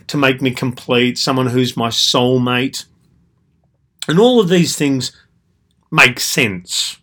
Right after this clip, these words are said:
when you look at them like that. However, what I feel is, using elements from all of these, is that we do attract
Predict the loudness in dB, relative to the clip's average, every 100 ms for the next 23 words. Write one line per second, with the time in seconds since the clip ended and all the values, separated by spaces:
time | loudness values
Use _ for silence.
0 | _ -6 -2 0 0 0 0 0 -2 -6
1 | -8 -12 -14 _ _ _ _ -6 -4 -4
2 | -6 -10 -10 -12 _ _ -20 -20 -20 -6
3 | 2 4 4 2 0 2 2 4 6 4
4 | 2 -4 -6 -6 -6 -6 -6 -6 -8 -14
5 | _ _ _ _ _ _ -2 4 4 2
6 | -2 -2 -8 _ -2 4 6 6 4 -2
7 | -6 -8 _ -18 -4 0 0 0 -2 -6
8 | -6 -6 -4 -6 -8 -12 -20 -20 -20 -6
9 | 2 2 2 -2 0 -2 0 2 2 0
10 | -2 -6 -6 -8 -18